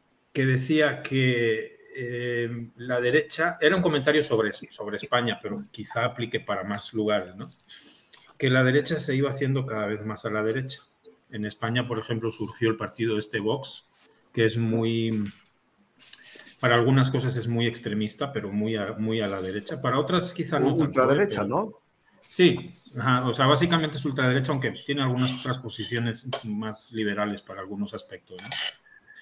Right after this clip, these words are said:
Speaker 1: En economía y así. Pero, eh, decía que como la derecha se iba haciendo más a la derecha, entonces la izquierda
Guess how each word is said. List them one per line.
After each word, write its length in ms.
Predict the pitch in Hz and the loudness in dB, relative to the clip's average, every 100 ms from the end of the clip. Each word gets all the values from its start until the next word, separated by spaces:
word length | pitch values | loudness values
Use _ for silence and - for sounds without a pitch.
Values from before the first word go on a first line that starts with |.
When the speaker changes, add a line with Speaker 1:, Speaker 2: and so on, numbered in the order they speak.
| - - | -20 -10
Speaker 1:
En 80 | 104 | -8
economía 600 | 101 101 98 98 107 101 | -4 -4 -2 0 0 0
y 40 | 98 | -4
así. 200 | - 104 - - _ - - - _ | -6 -10 -12 -16 _ -20 -20 -20 _
Pero, 680 | - 123 123 120 117 104 147 190 147 160 - 156 - - | 6 8 10 8 6 4 -4 -12 -10 -10 -8 -10 -10 -2
eh, 280 | 139 127 127 | 0 2 2
decía 380 | 127 131 156 160 | 0 2 2 2
que 100 | 160 | 0
como 240 | 131 127 117 | 0 2 4
la 120 | 120 | 4
derecha 380 | 123 156 - 139 | 4 0 0 -2
se 180 | - 135 | 0 0
iba 160 | 147 | 0
haciendo 320 | - 165 156 | 0 -4 -2
más 200 | 156 151 | -2 -2
a 60 | 151 | 0
la 120 | 147 | 2
derecha, 340 | 143 151 147 147 | 2 2 0 -4
entonces 480 | 135 143 139 147 | -2 -4 -2 -2
la 80 | 135 | 0
izquierda 800 | 123 - 160 165 131 151 - - | -2 0 4 4 4 -2 -4 -16